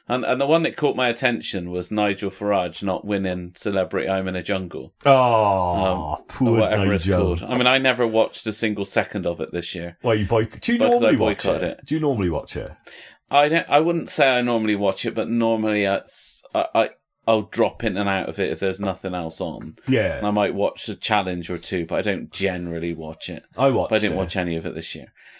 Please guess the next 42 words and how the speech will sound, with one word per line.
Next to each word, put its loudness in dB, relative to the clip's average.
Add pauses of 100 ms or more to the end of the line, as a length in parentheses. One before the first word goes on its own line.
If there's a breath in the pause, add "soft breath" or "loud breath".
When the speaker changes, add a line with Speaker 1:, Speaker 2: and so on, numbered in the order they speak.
(120 loud breath)
Speaker 1:
Um, 0
but 4
he 0
didn't 0
win 0
'cause -4
I 2
T -4
V -4
conspired -2
against -8
him. -12 (100)
Speaker 2:
Well, 6
obviously, 0 (120)
obviously, -2
it's, -8
it's -4
Speaker 1:
Yeah, 2
Speaker 2:
the, 2
Speaker 1:
so 4
it's, 0
Speaker 2:
it's -4
the 0
elites. 0
Speaker 1:
it's -2
the, 0
Speaker 2:
It's 0
Speaker 1:
it's -4
Speaker 2:
the 2
Speaker 1:
the 2
Speaker 2:
elites. 4
Speaker 1:
mainstream 0
media. 0
Speaker 2:
That's 0
them, 0
Speaker 1:
Uh, -4
Speaker 2:
yeah. 0
Speaker 1:
and, -4 (320)
and -2
the 0
elites. -2
And -4